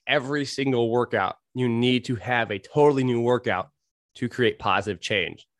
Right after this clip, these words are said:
The effectiveness of the stimulate might, stimulus might slowly degrade. It might be, like, a hundred percent potency,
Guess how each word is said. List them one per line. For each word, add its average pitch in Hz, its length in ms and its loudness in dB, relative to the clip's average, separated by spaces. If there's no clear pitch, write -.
The 135 140 4
effectiveness 170 560 2
of 127 40 -12
the 123 80 -4
stimulate 117 440 -2
might, 120 240 0
stimulus 117 760 0
might 117 240 0
slowly 117 500 0
degrade. 98 440 -4
It - 580 -18
might 127 180 0
be, 127 120 2
like, 110 180 0
a 104 60 -4
hundred 165 380 0
percent 143 360 -2
potency, 127 640 -2